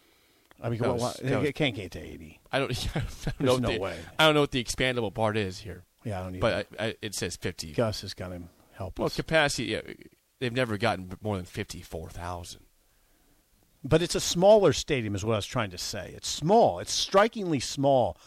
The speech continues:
Speaker 1: If you're used to Memorial Stadium and stadiums like that, monoliths, monoliths, y-, if you're used to those, then you walk up on T C F Bank.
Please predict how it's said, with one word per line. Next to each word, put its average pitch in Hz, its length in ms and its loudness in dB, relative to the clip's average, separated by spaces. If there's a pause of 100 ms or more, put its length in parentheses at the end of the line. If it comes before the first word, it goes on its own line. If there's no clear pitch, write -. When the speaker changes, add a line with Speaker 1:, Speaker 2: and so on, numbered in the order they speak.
(260)
Speaker 1:
If - 140 -8
you're 175 100 4
used 190 380 2
to 196 100 6
Memorial 139 540 6
Stadium 107 560 -2
and 98 100 -6
stadiums 120 500 -4
like 95 220 -8
that, 98 240 -6
monoliths, 87 840 -4 (720)
monoliths, 104 560 -4 (520)
y-, - 180 -8
if - 180 -4
you're 151 120 2
used 196 280 -2
to 143 120 4
those, 117 460 6
then 156 100 0
you 180 120 4
walk 123 300 4
up 139 180 0
on 98 160 -2
T 135 180 -8
C 107 260 -10 (280)
F 117 220 -4
Bank. 95 640 -8